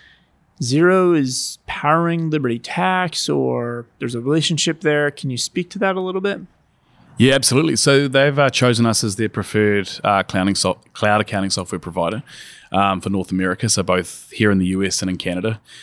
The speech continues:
Speaker 2: Um, as you know, Liberty Tax is a, is a pretty expansive firm right across both countries. They serve many small businesses,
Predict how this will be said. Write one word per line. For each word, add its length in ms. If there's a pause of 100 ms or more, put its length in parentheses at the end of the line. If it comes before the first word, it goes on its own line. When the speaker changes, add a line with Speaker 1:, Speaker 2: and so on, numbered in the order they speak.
(200)
Speaker 2:
Um, 500 (380)
as 160
you 60
know, 60
Liberty 260
Tax 340
is 280
a, 380 (200)
is 180
a 140
pretty 280
expansive 600
firm 420
right 160
across 260
both 220
countries. 540 (300)
They 80
serve 360
many 320
small 260
businesses, 800